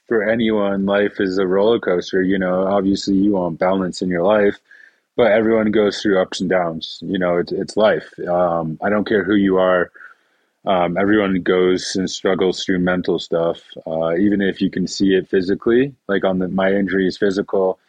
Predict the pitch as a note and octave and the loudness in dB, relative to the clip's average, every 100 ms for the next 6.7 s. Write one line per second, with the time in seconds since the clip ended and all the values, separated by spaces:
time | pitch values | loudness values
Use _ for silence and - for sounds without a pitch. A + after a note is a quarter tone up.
0 | _ _ G#2+ G2 F#2+ - G#2 G2+ F2 - | _ _ 0 2 0 0 2 2 0 0
1 | F#2 F2 - G#2 G2+ F#2+ F#2+ G#2 F#2+ F#2+ | 0 0 -2 -2 0 2 0 0 2 2
2 | F2+ - F#2+ F#2 F2+ G2+ F2+ F2 F2+ F2 | 0 0 2 2 0 -2 -2 0 -2 0
3 | G#2 F#2+ F2 - F#2 F2+ F2 E2+ D#2+ F#2+ | -2 0 -2 -2 -2 0 0 0 -4 -6
4 | E2 - A#2 A2+ D2+ - - - _ F2+ | -6 -4 0 0 0 -8 -20 -20 _ -2
5 | F2 E2+ F2 F#2 F2 F#2+ F#2 - F#2+ F2 | 0 0 0 0 2 2 0 -2 -2 -2
6 | - - F#2+ F2+ F2 - | -4 -2 0 0 -2 -6